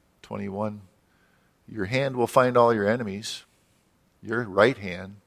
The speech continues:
will find those who hate you. You shall make them as a fiery oven in the time of your anger, and the Lord shall swallow them up in his wrath, and the fire shall devour them.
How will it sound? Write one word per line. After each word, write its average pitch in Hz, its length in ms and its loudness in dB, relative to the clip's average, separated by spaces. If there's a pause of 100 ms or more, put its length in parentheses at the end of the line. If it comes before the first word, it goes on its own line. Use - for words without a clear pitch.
will - 120 -18
find 95 320 0
those 95 200 -2
who 95 100 -10
hate 95 360 -6
you. 90 180 -16 (840)
You 101 100 -12
shall 98 220 -2
make 104 320 -2
them 107 180 0
as 95 140 -2
a 85 80 -8
fiery 101 500 2
oven 101 300 0
in 95 120 -12
the 87 80 -12
time 98 280 -8
of 92 140 -12
your 87 160 -10
anger, 98 340 -14
and 104 160 -18
the 90 60 -14
Lord 92 260 -2
shall 90 160 -4
swallow 101 440 2
them 95 240 -6
up 104 200 -2
in 98 80 -6
his 82 180 -14
wrath, 98 480 -10 (540)
and 87 140 -14
the 92 40 -8
fire 131 420 2
shall 98 280 0
devour 104 500 0
them. 85 280 -10